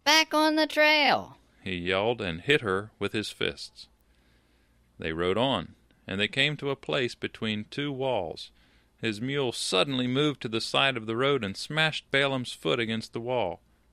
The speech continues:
Speaker 2: Again, Balaam hit her. A little farther down the road, in a really narrow spot, the mule suddenly stopped and just laid right down underneath him,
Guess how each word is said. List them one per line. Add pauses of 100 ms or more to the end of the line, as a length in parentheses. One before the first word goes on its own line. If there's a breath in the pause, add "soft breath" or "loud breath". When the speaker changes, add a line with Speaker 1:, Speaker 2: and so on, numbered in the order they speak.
Speaker 2:
Again,
Balaam
hit
her. (1200)
A
little
farther
down
the
road,
in
a
really
narrow
spot, (520 soft breath)
the
mule
suddenly
stopped
and
just
laid
right
down
underneath
him,